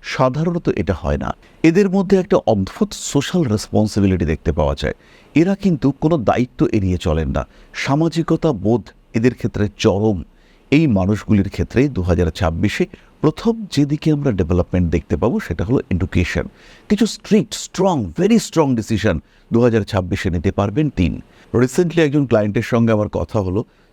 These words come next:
ছেলেটি এমবিএ পাশ করার পরে চাকরি করত ইন্ডিয়াতে। তার হঠাৎ মনে হলো যে, "আমি ভারতে চাকরি করব না, আমি বিদেশ যাব।" সে জার্মানি চলে গেল। জার্মানিতে এন্ট্রি পাওয়া, এটা কিন্তু এডুকেশন ছাড়া মুশকিল। চাকরি করতে জার্মান যাচ্ছি, মুশকিল,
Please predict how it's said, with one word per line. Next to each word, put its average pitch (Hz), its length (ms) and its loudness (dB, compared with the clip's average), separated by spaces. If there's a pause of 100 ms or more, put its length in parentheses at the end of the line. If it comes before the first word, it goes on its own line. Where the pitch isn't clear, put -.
ছেলেটি 147 600 2
এমবিএ 113 340 2
পাশ 82 260 -4
করার 101 280 -2
পরে 101 280 -2
চাকরি - 340 -2
করত 80 320 -4
ইন্ডিয়াতে। 82 460 -2 (320)
তার 156 140 4
হঠাৎ 127 360 -2
মনে 104 220 2
হলো 123 240 0 (280)
যে, 117 160 4
"আমি 139 140 2
ভারতে 107 420 0
চাকরি 92 300 -2
করব 65 320 -6
না, 50 100 -6 (260)
আমি 131 120 4
বিদেশ 101 440 0
যাব।" 76 200 -2 (420)
সে 160 160 2
জার্মানি 104 440 2
চলে 62 200 -4
গেল। 50 160 -6 (420)
জার্মানিতে 165 600 0
এন্ট্রি 143 300 0
পাওয়া, 98 320 0 (340)
এটা 170 220 0
কিন্তু 185 360 -2
এডুকেশন 135 520 0
ছাড়া 165 220 0
মুশকিল। 85 420 -2 (380)
চাকরি 180 340 2
করতে 185 280 0
জার্মান 147 380 0
যাচ্ছি, 107 360 -2 (240)
মুশকিল, 98 380 -2